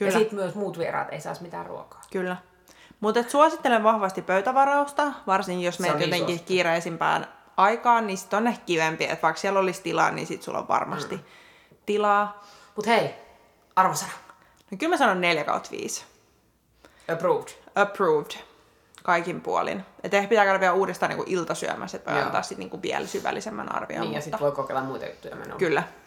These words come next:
Speaker 1: kyllä.
Speaker 2: No, mut tämä hyvä. Mitä meillä on seuraavaksi?
Speaker 1: No, seuraavaksi meillä oli tämmönen jännittävä uustuttavuus, joka on auennut vasta vastikään Turkuun. Eli Linnankatu kolmosessa sijaitseva Hygge.
Speaker 2: Mä en oo käynyt siellä
Speaker 1: Huom-,
Speaker 2: koskaan.
Speaker 1: mä en osaa sanoa sitä.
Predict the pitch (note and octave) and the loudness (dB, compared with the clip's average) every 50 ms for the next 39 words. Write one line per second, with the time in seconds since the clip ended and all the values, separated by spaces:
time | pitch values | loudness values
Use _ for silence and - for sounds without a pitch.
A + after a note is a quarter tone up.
0 | - - G2 - - F#3+ F#3 - _ _ - - - - - - - - G#3+ G#3 | -8 -6 -4 -4 -4 -6 -8 -12 _ _ -20 -20 -20 -20 -18 -12 -10 -8 -6 -2
1 | - E4+ G4+ G#4+ G4+ C#4+ G#3+ - - - - - - C#4 F#4+ G#4 G#4 F#4+ F4 D4 | 0 2 4 4 4 2 2 -2 -6 -8 -12 -10 -6 -2 0 2 2 2 2 0
2 | C4+ A3+ - - A#3 B3+ C4 G3+ D#3+ C#3 C#3 D3 - - D#3 - - - - - | -2 -2 -2 -4 -2 0 0 2 2 0 0 -2 -2 -4 -6 -8 -10 -12 -12 -8
3 | - A3+ A3 - - E4+ F#4+ G4 F#4+ F4 C4 G#3+ F#3 F#3+ F#3+ - - G#3 G3 G3 | -4 -4 -2 2 4 6 6 6 6 6 4 4 4 2 0 -2 -2 0 2 2
4 | G3 F#3+ F#3+ G3 F#3+ G3 F#3+ F#3+ B3+ D4 D#4 D4 A#3+ - - E3+ E3 - - B3 | 2 2 0 -2 -2 -2 0 2 2 2 2 2 0 0 0 0 2 2 2 2
5 | C4+ B3+ - - E3+ - - E3+ D#3+ E3+ E3+ F3 - F3+ - E3+ E3+ E3+ - G3+ | 0 -2 -2 -4 -8 -6 -4 -4 -4 -2 -4 -4 -4 -2 2 2 2 4 6 6
6 | G#3 G3+ F3+ E3 E3 E3 E3+ E3 - - F#3 F3 F3+ - - - - E3 - - | 6 6 4 2 0 -2 -4 -6 -8 -4 -2 -2 -2 -4 -6 -12 -12 -10 -10 -10
7 | - - - - A3 C4 D4 D4 - D#4 D#4+ D#4+ D#4 - - - - - - - | -12 -10 -4 -2 0 0 0 0 0 0 0 0 0 -4 -14 -20 -20 -12 -4 0
8 | F#3 G3 F#3+ G3+ A#3 C4+ C4+ C4 A3+ G3 F3+ E3+ E3+ E3+ - E3+ D3+ - - - | 0 2 2 2 2 0 2 2 2 2 2 2 0 0 0 0 -2 -2 -6 -12
9 | - - A3 A#3 C4 C4+ A#3 G3+ G3 F#3+ F3+ E3 - F#3 E3+ - F#3 E3+ E3 E3+ | -4 2 4 4 6 4 2 0 0 -2 -4 -4 -6 -8 -4 0 2 2 2 2
10 | - - F#3 E3 E3+ - - - - - - - A3 G#3+ F#3 E3+ G3 A#3 C#4+ D4 | 0 -2 0 4 4 2 2 0 -16 -14 -4 0 0 2 2 4 4 4 4 4
11 | - - - - B3+ F4 F#4 B3 - - G3 E3+ D#3+ - B3 G#3+ G#3 G#3+ G#3+ G#3 | 0 -6 -12 -8 -6 -4 -4 -4 -2 -4 -4 -4 -4 0 2 4 6 6 4 4
12 | - - - - - - - - - G#3 A#3+ C4 C4+ B3 G3+ G3 G3+ - G#3 F#3+ | 0 -2 -4 -6 -8 -10 -10 -4 0 2 4 4 4 2 2 0 0 0 0 0
13 | - - G3 G3+ A3 A3+ A3 - - C#4+ C#4+ | 2 2 2 2 2 2 0 0 0 0 0